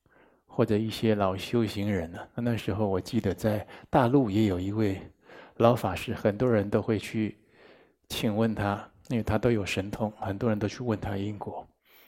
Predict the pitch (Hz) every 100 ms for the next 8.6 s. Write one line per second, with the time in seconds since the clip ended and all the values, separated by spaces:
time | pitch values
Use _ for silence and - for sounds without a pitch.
0 | _ 127 120 127 156 151 135 131 131 113
1 | 104 117 117 120 120 - 110 - 110 101
2 | - 101 101 - - - _ - - -
3 | 117 113 110 95 101 92 90 90 - -
4 | - _ _ _ _ _ _ _ - 110
5 | 147 123 113 117 113 127 131 113 120 123
6 | 113 98 110 104 92 92 113 - 170 127
7 | 131 - 139 120 104 113 107 98 117 90
8 | - 90 - 90 - -